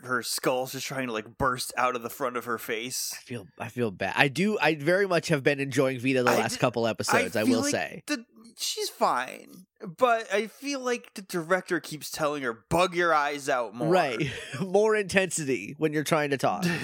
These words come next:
Speaker 2: Um, and the f-,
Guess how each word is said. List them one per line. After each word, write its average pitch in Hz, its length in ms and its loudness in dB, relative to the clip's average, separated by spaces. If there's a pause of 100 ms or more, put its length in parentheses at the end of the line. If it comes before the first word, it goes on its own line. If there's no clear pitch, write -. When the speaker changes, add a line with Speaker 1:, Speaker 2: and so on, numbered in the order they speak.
(1300)
Speaker 2:
Um, 135 500 0
and 147 260 2
the 135 40 0
f-, 120 80 -8